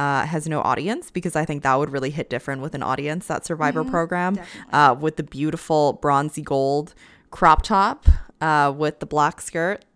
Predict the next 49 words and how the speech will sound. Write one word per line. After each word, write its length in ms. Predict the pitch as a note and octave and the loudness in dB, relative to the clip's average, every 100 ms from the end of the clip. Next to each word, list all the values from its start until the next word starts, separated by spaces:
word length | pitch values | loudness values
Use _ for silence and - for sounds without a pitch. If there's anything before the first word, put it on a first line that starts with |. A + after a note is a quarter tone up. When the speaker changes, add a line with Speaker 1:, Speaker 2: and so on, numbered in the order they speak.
| _ _ | _ _
Speaker 1:
That 260 | D#3+ F3 F3 | 4 4 4
would 100 | G#3 | 0
also 440 | G3 G#3 G#3+ G#3 | -2 -2 -2 -2
hit 260 | G#3 G#3+ F#3+ | -4 -6 -6
real 260 | F#3 G3+ G3+ | -4 -4 -2
different 440 | G#3 - G#3+ A3 - | -2 0 0 -2 -6
in 140 | A3+ | -8
person 340 | A3+ A#3 A#3 A#3+ | -4 -4 -4 -8
with 140 | B3+ | -6
an 80 | A3+ | -6
audience. 400 | A3+ A#3 A#3+ - | -4 -4 -6 -6
It's 160 | A3+ - | -10 -8
just 200 | D4 - | -8 -6
so 160 | F#4 | -6
nice. 440 | C4+ F3+ C4 F#3+ C#3+ | -4 -4 -4 -4 -4
I 80 | |
love 240 | E3 E3+ G#3+ | -6 -6 -6
it 140 | A3 | -8
so 160 | - F3 | -6 -6
much. 360 | E3 - - - - - - - F3 | -6 -8 -14 -18 -18 -18 -20 -8 0
Uh, 260 | F3+ E3+ - | 4 4 2
and 180 | G#3 | 0
the 80 | G#3 | -2
free 260 | G#3 A3+ B3 | -4 -6 -6
skate 340 | - A3 G3 | -4 -4 -4
is 280 | - E3 E3 | -2 -4 -6
similarly 880 | - - G#3+ F3 D#3 D3 C#3+ D3 C#3+ | -14 -8 -8 -4 -4 -4 -4 -6 -8
powerful. 680 | - D#3+ C#3 C#3+ - C3 D#3+ | -10 -8 -6 -8 -10 -12 -12
So 340 | - D3 C3+ | -12 -10 -8
I 80 | E3 | -8
think, 340 | - D3+ D3 - - - - - - | -10 -12 -14 -18 -20 -20 -20 -20 -8
you 100 | A#3+ | -4
know, 120 | F3+ | -2
maybe 420 | F3+ D#3+ G#3 G3+ | -2 -2 -4 -6
hopefully 500 | G#3+ G#3+ F#3+ A#3+ B3+ | -4 -6 -4 -6 -6
she'll 180 | C#4+ D4+ | -8 -10
keep 220 | - C#4 | -10 -12
these 160 | C#4 C#4 | -10 -8
programs 400 | C4+ B3 A#3+ - | -8 -6 -10 -8
for 80 | B3+ | -8
another 240 | A#3+ C4 | -8 -10
season. 340 | - B3 C4 | -12 -12 -10
I 180 | D4+ E3 | -8 -6
really 280 | D3+ E3 G3+ | -6 -8 -8
like 220 | F#3+ F3+ | -8 -8
them 160 | G3 F#3 | -8 -8
on 120 | F#3 | -8
her, 280 | G#3+ D4 D#4 _ | -10 -12 -16 _
but 340 | - C#3+ - | -6 -6 -8